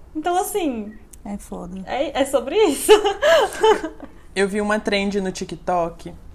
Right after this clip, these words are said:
Speaker 3: que as pessoas tavam falando sobre como qualquer pessoa de qualquer área hoje em dia tem que dar certo nas mídias sociais pra
Speaker 2: Uhum.
Speaker 3: conseguir se destacar.
Speaker 1: Uhum.
Speaker 3: Então, tipo, ele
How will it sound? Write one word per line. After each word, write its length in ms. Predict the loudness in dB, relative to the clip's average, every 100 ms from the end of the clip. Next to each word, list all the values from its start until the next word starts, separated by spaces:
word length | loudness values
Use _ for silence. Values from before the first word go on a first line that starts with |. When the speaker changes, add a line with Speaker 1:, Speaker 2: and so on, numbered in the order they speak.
| -18 -18 -18 -18
Speaker 3:
que 480 | -10 -6 -4 -4 -6
as 120 | -8
pessoas 320 | -8 -6 -6 -2
tavam 480 | 0 0 -2 -6 -4
falando 380 | -2 0 -2 -6
sobre 320 | -6 -4 -4
como 520 | -4 -4 0 0 -2 -2
qualquer 340 | 0 2 0
pessoa 460 | -2 -4 -2 -2 -2
de 80 | -4
qualquer 300 | -6 -4 -2
área 240 | 0 0
hoje 180 | -2 -4
em 60 | -6
dia 240 | -8 -8
tem 220 | -8 -10
que 80 | -10
dar 160 | -6 -6
certo 420 | -6 -8 -8 -10
nas 360 | -10 -10 -12 -12
mídias 260 | -10 -10
sociais 640 | -10 -10 -8 -6 -6 -8 -10
pra 220 | -6 -2
Speaker 2:
Uhum. 120 | -2
Speaker 3:
conseguir 520 | 0 -2 -2 -2 -4
se 180 | -6 -10
destacar. 540 | -10 -8 -8 -6 -6 -4
Speaker 1:
Uhum. 320 | -6 -8 -10 -14 -20 -20 -20 -20 -12
Speaker 3:
Então, 200 | -8 -6
tipo, 400 | -6 -4 -4 -2
ele 280 | -4 -6